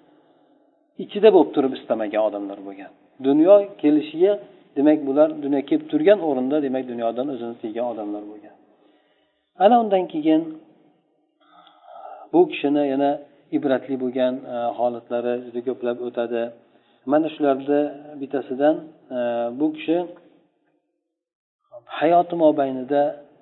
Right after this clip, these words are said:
e, boshliqlariga nihoyatda qattiq itoat bilan yashab o'tganlar.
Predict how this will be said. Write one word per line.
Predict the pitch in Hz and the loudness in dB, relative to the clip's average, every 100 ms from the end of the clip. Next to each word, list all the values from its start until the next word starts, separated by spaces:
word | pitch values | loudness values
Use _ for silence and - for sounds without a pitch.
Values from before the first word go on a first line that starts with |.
| _ _ _ _ - | _ _ _ _ -16
e, | 147 127 | -12 -2
boshliqlariga | 135 127 135 123 123 120 123 | 0 0 -4 -6 -4 -4 -6
nihoyatda | 113 113 123 | -6 -10 -10
qattiq | 117 - 127 | -10 -8 -10
itoat | 117 110 104 | -6 -6 -6
bilan | 113 110 120 - | -6 -6 -6 -12
yashab | - 117 101 | -14 -12 -12
o'tganlar. | 90 _ 101 - - | -14 _ -20 -20 -20